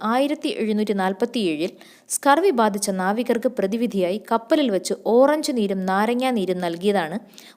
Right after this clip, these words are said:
വൈറ്റമിൻ സിയുമായി ബന്ധപ്പെട്ട ആദ്യത്തെ പരീക്ഷണം. വൈറ്റമിൻ സി ഇന്ന് ഔഷധമായി ലഭ്യമാണ്.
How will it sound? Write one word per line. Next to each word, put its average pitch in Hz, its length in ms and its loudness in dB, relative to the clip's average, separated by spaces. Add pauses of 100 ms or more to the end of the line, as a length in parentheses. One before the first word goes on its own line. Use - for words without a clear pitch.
വൈറ്റമിൻ 311 420 2
സിയുമായി 202 400 -2
ബന്ധപ്പെട്ട 185 500 -2 (160)
ആദ്യത്തെ 202 520 -2 (140)
പരീക്ഷണം. 190 580 -4 (640)
വൈറ്റമിൻ 349 360 4
സി 294 320 -2
ഇന്ന് 220 320 2
ഔഷധമായി 208 640 0
ലഭ്യമാണ്. 170 540 -4